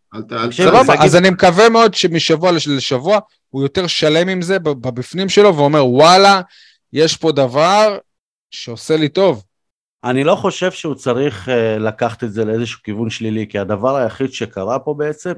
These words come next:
Speaker 2: עם שיטת המשחק שלו ועם סגנון המשחק שלו, פשוט הוסיפו לו שיעשה גם קצת הגנה. כי בסופו של דבר הוא היה שחקן כנף.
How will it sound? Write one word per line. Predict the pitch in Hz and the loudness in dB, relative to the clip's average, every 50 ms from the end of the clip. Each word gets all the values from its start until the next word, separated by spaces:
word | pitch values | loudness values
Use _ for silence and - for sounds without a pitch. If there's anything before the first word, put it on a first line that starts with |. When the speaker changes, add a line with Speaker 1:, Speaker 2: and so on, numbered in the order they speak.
| _ _ | _ _
Speaker 2:
עם | 156 170 190 202 196 165 | 4 6 6 6 6 4
שיטת | - - - 135 113 151 151 151 - | 2 -2 -6 -6 -2 -2 -2 -2 -2
המשחק | 139 127 123 - - - 143 135 | -2 -4 -4 -4 -4 -4 -4 -4
שלו | - - 117 104 | -4 -6 -8 -4
ועם | 101 123 135 127 | -4 -4 -4 -4
סגנון | - - 113 113 135 135 131 | -4 -6 -4 -2 -2 -2 -2
המשחק | 117 110 104 - - 135 165 - | -2 -4 -6 -8 -8 -10 -10 -8
שלו, | - 202 214 226 220 - _ _ _ _ _ | -8 -8 -8 -8 -10 -12 _ _ _ _ _
פשוט | - 151 - - 233 - | -10 -8 -8 -4 -2 -2
הוסיפו | 220 220 - 262 247 - 262 254 | -2 -2 -2 -4 -4 -2 0 2
לו | 247 247 240 226 240 _ _ _ _ _ _ _ _ _ _ _ _ - | 4 4 2 2 0 _ _ _ _ _ _ _ _ _ _ _ _ -8
שיעשה | - - 165 160 160 - 214 | -2 0 2 2 2 2 4
גם | 190 208 202 190 | 4 4 4 2
קצת | - - 190 - | 2 0 0 0
הגנה. | 180 156 147 139 139 139 123 117 123 _ _ _ _ _ _ _ _ _ _ _ _ _ _ | 0 2 2 2 2 0 -2 -4 -8 _ _ _ _ _ _ _ _ _ _ _ _ _ _
כי | 139 | -4
בסופו | 139 156 - 190 185 240 254 | -2 -2 -2 0 0 2 2
של | 247 262 247 | 2 2 2
דבר | 233 240 240 269 | 2 2 2 2
הוא | 254 247 240 | 2 2 2
היה | 247 240 240 | 2 0 -2
שחקן | - 247 233 - - 247 226 | -6 -10 -8 -2 -2 0 0
כנף. | - 226 214 208 190 160 - _ | 2 2 2 2 0 0 -4 _